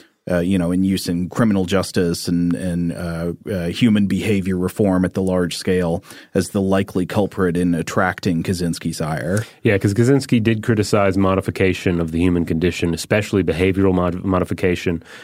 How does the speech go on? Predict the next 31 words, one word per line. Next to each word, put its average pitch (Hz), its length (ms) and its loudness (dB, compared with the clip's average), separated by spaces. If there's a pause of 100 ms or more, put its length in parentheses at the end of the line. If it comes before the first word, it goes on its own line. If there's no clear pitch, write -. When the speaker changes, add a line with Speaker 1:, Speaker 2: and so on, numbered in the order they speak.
(140)
Speaker 2:
which 95 160 0
McConnell 90 440 0
had 87 100 -2
become 87 280 -2
an 85 80 -2
outspoken, 82 800 -2
uh, 82 140 -4
proponent 117 600 -2
of 87 300 -2
in 85 140 -4
the 80 80 -4
media. 78 480 -4 (460)
And 95 240 0
K-, 110 100 -2
Kaczynski 110 800 -2
saw 104 380 2
him 98 280 2
as 92 260 -2
an 87 200 -2
advocate 92 540 -2
of 92 200 -4
so-, 98 300 0
society's 95 520 0
attempts 90 420 -2
to - 120 -6
change 101 540 0
humans 90 480 -2
to - 80 -6
fit - 240 -4
the - 80 -10
system 90 560 -2